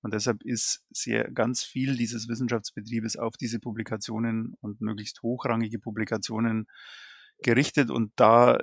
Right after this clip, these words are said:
fängt's an, natürlich auch etwas problematisch zu werden, weil je höherrangig die Publikation, desto größer sie, ist der,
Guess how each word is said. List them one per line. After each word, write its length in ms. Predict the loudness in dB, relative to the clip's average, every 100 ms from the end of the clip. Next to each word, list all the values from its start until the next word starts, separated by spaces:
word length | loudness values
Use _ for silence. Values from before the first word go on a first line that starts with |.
| -2
fängt's 340 | -2 0 0 -2
an, 240 | -2 0
natürlich 580 | 0 0 -2 -2 -4 -10 -6
auch 140 | -4
etwas 280 | -4 -4 -6
problematisch 600 | -6 -2 0 2 0 -4
zu 160 | -4 0
werden, 360 | 2 2 0 0
weil 320 | 2 2 0
je 200 | -2 -2
höherrangig 520 | 0 2 2 0 -2
die 100 | -6
Publikation, 760 | -6 -4 -2 -2 -2 -4 -4 -2
desto 520 | -4 -6 -6 -6 -8 -10
größer 420 | -4 -2 0 -2
sie, 300 | -4 -6 -6
ist 200 | -8 0
der, 320 | 0 0 -6